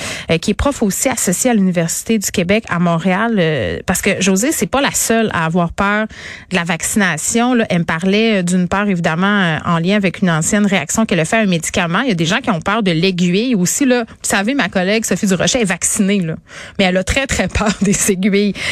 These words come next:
Il y a bien des gens qui ont, qui sont dans cette situation-là, puis il y en a pour qui c'est pire que d'autres, qui sont pas capables de surmonter leur peur, leur phobie. Ça les empêche, comme Josée, à qui on vient de parler, d'aller se faire vacciner. Docteur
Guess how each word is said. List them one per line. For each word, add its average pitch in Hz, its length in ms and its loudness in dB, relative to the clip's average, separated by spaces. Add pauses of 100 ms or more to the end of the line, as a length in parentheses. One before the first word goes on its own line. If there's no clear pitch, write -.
(140)
Il 196 40 4
y 190 40 4
a - 20 2
bien 233 240 0
des 220 220 2
gens 226 280 0
qui 208 120 -2
ont, 175 240 -2
qui - 100 -4
sont 196 160 0
dans 175 160 2
cette 202 220 0
situation-là, 190 840 0
puis - 220 -6
il 175 60 -2
y 180 80 2
en 165 140 0
a 226 100 2
pour 220 220 -4
qui - 100 0
c'est 202 160 0
pire 214 160 0
que 214 140 -2
d'autres, 247 180 -2
qui - 80 -2
sont 170 140 0
pas 262 160 -2
capables 214 340 -2
de 170 80 2
surmonter 170 380 2 (140)
leur 180 180 0
peur, 202 340 0
leur 160 200 -4
phobie. 202 540 2 (300)
Ça 170 140 -2
les 180 180 2
empêche, 214 680 0 (120)
comme 185 220 2
Josée, 185 280 2
à 208 40 0
qui 190 120 -2
on 165 100 2
vient 170 140 2
de 180 40 0
parler, 175 460 0 (220)
d'aller 156 180 0
se - 80 -4
faire 170 120 0
vacciner. 190 640 0 (580)
Docteur 196 500 0